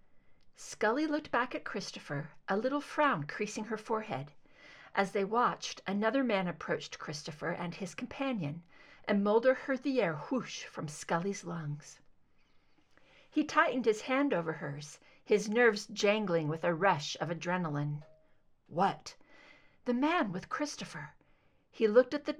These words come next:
large, dark-haired man who leaned in close to Christopher, murmuring something in his ear.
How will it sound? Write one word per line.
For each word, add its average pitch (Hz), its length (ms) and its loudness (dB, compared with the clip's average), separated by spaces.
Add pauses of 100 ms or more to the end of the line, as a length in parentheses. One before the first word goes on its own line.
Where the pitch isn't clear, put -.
large, 196 720 0
dark-haired 202 540 0
man 156 340 0
who 214 220 -6
leaned 240 260 4
in 262 160 2
close 196 440 -2
to - 100 -6
Christopher, 165 640 -8 (400)
murmuring 226 540 2
something 202 500 -2
in 180 120 -4
his 180 200 -10
ear. 185 440 -6